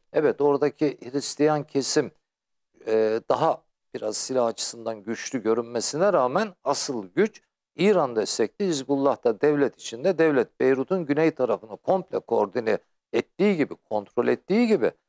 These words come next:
bunların parlamentoda partileri de var.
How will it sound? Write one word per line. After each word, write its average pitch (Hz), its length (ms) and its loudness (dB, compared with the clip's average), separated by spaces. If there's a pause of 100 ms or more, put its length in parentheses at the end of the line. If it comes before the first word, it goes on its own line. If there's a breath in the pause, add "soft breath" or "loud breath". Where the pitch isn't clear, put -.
(220)
bunların 151 340 0 (400)
parlamentoda 170 720 2
partileri 151 640 2
de 143 120 4
var. - 300 -2